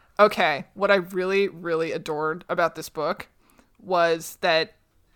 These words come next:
it was very good at insinuation. Like,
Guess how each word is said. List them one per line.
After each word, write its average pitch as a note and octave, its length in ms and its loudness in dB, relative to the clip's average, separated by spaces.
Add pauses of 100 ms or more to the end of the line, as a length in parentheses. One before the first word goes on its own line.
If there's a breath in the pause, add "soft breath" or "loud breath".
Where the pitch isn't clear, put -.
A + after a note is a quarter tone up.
(300)
it G3+ 120 2
was G3+ 180 -2
very F3 300 -2
good F3+ 220 0
at F3+ 220 -2
insinuation. C3+ 1160 -8 (120)
Like, E3 320 0